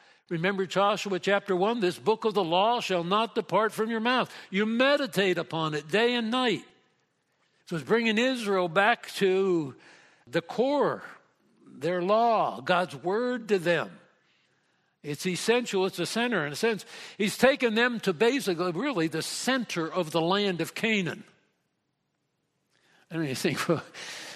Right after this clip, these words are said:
this is an awkward time. Now we got another major worship service. We got a land to conquer. We got enemy out here."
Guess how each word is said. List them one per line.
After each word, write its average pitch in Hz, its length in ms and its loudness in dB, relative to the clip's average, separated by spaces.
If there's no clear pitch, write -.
this 170 320 -2
is 107 140 -10
an 131 160 -2
awkward 160 560 0
time. 180 540 -4
Now 180 220 -4
we 170 100 -2
got 165 160 -2
another 175 300 -4
major 175 600 -2
worship 143 480 -4
service. 127 600 -6
We 202 80 -12
got 208 120 -4
a 127 40 -2
land 226 400 0
to 196 80 0
conquer. 151 440 -4
We 175 140 0
got 180 260 2
enemy 220 520 0
out 151 340 2
here." 135 360 -2